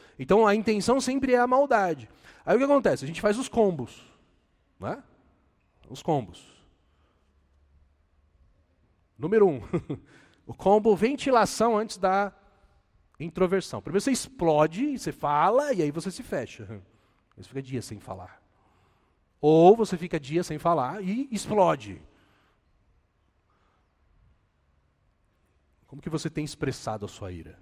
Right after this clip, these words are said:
<laughs> A comunicação irada, ela impede a resolução de conflito.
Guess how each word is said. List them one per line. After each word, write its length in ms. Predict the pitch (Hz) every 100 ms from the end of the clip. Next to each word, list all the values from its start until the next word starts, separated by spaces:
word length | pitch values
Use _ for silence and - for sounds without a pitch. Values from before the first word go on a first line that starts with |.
| _ _ -
<laughs> 420 | 135 - 135 123 - _ _ _ _ _ _ _ _ _ _ _ _ _ _ _ _ _ _ _
A 100 | _ -
comunicação 760 | 196 262 233 156 120 170 160
irada, 760 | 131 104 131 185 190 120 92 - _ _ _ _ _ -
ela 160 | 127
impede 540 | 196 254 - 190 247 240
a 20 |
resolução 400 | 214 214 208 208
de 100 | 196
conflito. 420 | 220 - 151 -